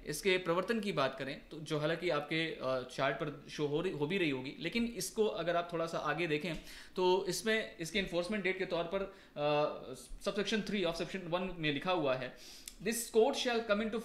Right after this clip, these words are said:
force on such date as the state government may by notification specify or notify।" तो राजपत्र में notification के माध्यम से जैसा कि राज्य सरकार specify करेगी, उस तारीख पर यह पर्टिकुलर कोड एनफोर्स होगा। तो वो तारीख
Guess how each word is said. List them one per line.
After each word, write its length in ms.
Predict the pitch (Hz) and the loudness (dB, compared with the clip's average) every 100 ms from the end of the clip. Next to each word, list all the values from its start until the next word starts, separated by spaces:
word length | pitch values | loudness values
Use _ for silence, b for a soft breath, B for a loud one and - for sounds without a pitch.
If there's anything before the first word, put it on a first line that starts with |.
| 208 | 2
force 240 | 214 220 | 2 2
on 200 | 196 196 | -2 0
such 180 | 196 196 | -2 0
date 160 | 208 202 | 0 0
as 120 | 175 | -2
the 160 | 170 | -2
state 200 | 185 190 | 0 0
government 360 | 175 175 175 156 | 2 0 0 -2
may 80 | 160 | 2
by 120 | 160 151 | 2 2
notification 600 | 147 147 147 151 143 - | -2 -4 -4 -4 -4 -4
specify 560 | 117 131 127 110 131 | -4 -2 0 0 0
or 120 | 147 | -2
notify।" 320 | 131 120 110 - - B B B | -4 -4 -4 -6 -8 B B B
तो 80 | 208 | 2
राजपत्र 720 | 156 - 143 175 220 226 233 | 2 0 2 2 0 0 0
में 140 | 233 | 2
notification 540 | 220 196 208 214 196 214 | 2 2 0 -2 -2 0
के 80 | 190 | -2
माध्यम 300 | 170 175 190 | -2 -2 -2
से 120 | 196 | 0
जैसा 240 | 165 185 | 0 0
कि 120 | 185 | 0
राज्य 220 | 160 156 165 | 0 0 0
सरकार 420 | 170 170 170 165 | -2 0 0 0
specify 480 | 139 151 147 151 143 | -4 -2 -2 0 0
करेगी, 360 | 147 160 139 147 - - | 0 0 -2 -6 -8 -2
उस 200 | 233 - | 0 2
तारीख 300 | 175 214 226 | 2 2 0
पर 100 | 185 | -2
यह 80 | 160 | -2
पर्टिकुलर 300 | 160 156 160 | -2 -4 -4
कोड 200 | 160 165 | -6 -6
एनफोर्स 360 | 147 139 156 147 | -6 -6 -6 -4
होगा। 160 | 143 | -2
तो 100 | 185 | -2
वो 80 | 151 | -4
तारीख 420 | - 139 185 220 | -2 2 2 0